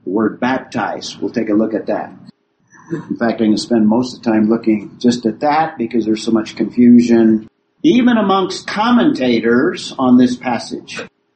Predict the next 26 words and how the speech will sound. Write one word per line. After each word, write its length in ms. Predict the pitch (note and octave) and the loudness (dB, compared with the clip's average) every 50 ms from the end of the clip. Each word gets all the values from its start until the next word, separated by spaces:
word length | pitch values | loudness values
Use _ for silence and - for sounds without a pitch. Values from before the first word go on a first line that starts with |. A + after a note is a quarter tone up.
| - - - | -20 -20 -14
So 140 | - - A#2 | -6 -2 2
we 80 | A#2 | 4
need 180 | A#2+ C3 B2 A2 | 4 4 4 4
to 260 | A#2+ A2+ G#2 F#2 F2+ - - - _ _ _ _ _ _ - - - - | 4 0 0 -2 -6 -12 -18 -20 _ _ _ _ _ _ -16 -14 -12 -8
carefully 540 | - D3 C#3+ B2+ - - A2+ A2 A2 G#2+ G#2 | -4 -2 -2 -2 -2 -4 -2 0 0 0 0
lay 240 | G#2 A2 A#2 A2+ A2+ | 0 0 2 2 2
it 260 | G#2+ - - - - - - - G#2+ | 0 -2 -4 -10 -20 -20 -14 -10 -6
out. 320 | G#2+ G2+ F2 - - - _ _ _ _ _ _ | -6 -6 -6 -8 -14 -20 _ _ _ _ _ _
So 420 | - - - D#3 D3+ C#3 - - - | -10 -4 0 0 0 0 -2 -4 -4
that's 360 | C3 C#3+ E3+ A#3 B3 - - | -4 -4 -2 -4 -6 -6 -4
the 260 | B3 C4 C4 B3+ - - | 0 2 2 2 0 -2
essence. 880 | F#3+ G#3+ B3 A#3 - - A3+ E3 - - - - - - - - - - - | -4 -4 -4 -4 -4 -4 -6 -6 -6 -8 -10 -10 -10 -10 -12 -14 -14 -10 -6
That's 380 | B2 C#3+ F3+ G#3+ - - - | -4 -4 -4 -4 -6 -8 -6
the 180 | - A#3 B3 - | -2 0 0 0
truth. 720 | - - - G#3+ A#3 A#3+ G3+ - - - - - - - - _ _ _ _ _ _ _ _ A2 | -2 -2 2 4 4 4 4 4 0 -2 -8 -12 -16 -20 -20 _ _ _ _ _ _ _ _ -4
That's 400 | B2+ D3 F#3 A3 A3+ - - - | -2 -2 -2 -2 -4 -6 -6 -2
the 140 | A#3+ A#3 A3 | 0 2 2
reality 800 | A3 A3 G#3+ G#3 G3 G3 G3+ G3 F#3+ F3+ D#3+ D3 D3+ D3+ D3+ C#3+ D3 | 4 2 2 2 2 0 -2 -2 -2 -2 0 2 2 2 2 0 0
that 120 | C#3 B2+ | 0 0
is 280 | C3 B2 A#2 - - - | 2 0 0 -2 -6 -10
key 720 | - - - A3 A3 G#3 E3+ C#3 B2+ C3 D3+ G#3 A3 F#3+ - - - - - | -8 -4 0 2 4 4 4 2 2 0 0 0 -2 -4 -8 -12 -20 -16 -6
to 100 | - C3 | -2 2
living 420 | A#2+ B2 B2 C3+ D3 D#3+ E3 E3 D#3+ | 2 4 4 4 4 4 4 4 4
the 120 | D#3+ - | 2 0
Christian 420 | - E3+ D#3+ - - - F3+ E3+ | 0 0 0 0 0 0 0 2
life, 400 | D#3 C3+ A2+ G#2+ A2 A2 A#2 A#2+ | 2 2 2 0 -2 -2 -4 -6